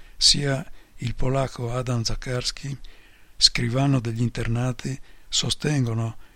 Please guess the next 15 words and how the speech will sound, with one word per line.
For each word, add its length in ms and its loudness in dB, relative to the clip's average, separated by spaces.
che 200 -2
Peter 600 0
Welch 500 2
fu 280 2
il, 100 -2
il 220 -2
primo 320 6
prigioniero 800 4
che 100 -4
si 140 2
dichiarò 420 -2
disposto 500 6
a 40 -2
praticare 600 0
iniezioni. 680 0